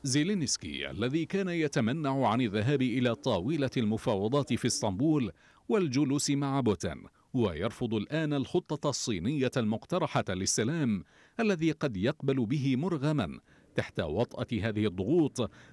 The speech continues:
التي يواجهها على الأرض من القوات الروسية وفي الفضاء الدبلوماسي بالخذلان الغربي. لكن الأمر بات أبعد من أن تكون أوكرانيا طبق مقبلات للدب الروسي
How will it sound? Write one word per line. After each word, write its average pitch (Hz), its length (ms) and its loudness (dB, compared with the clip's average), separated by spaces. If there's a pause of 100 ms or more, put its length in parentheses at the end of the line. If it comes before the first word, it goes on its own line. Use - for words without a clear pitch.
التي 196 400 0
يواجهها 120 800 2
على 110 260 2
الأرض 143 400 -2
من 135 220 2
القوات 143 520 0
الروسية 151 640 0 (360)
وفي 110 280 2
الفضاء 110 500 0
الدبلوماسي 107 840 0 (120)
بالخذلان 151 800 0
الغربي. 98 640 0 (440)
لكن 202 340 2
الأمر 113 440 2
بات 135 340 0
أبعد 139 640 0
من 127 300 2
أن 123 140 0
تكون 123 340 0
أوكرانيا 110 720 0 (460)
طبق 156 340 0
مقبلات 127 1000 0
للدب 113 600 0
الروسي 98 640 0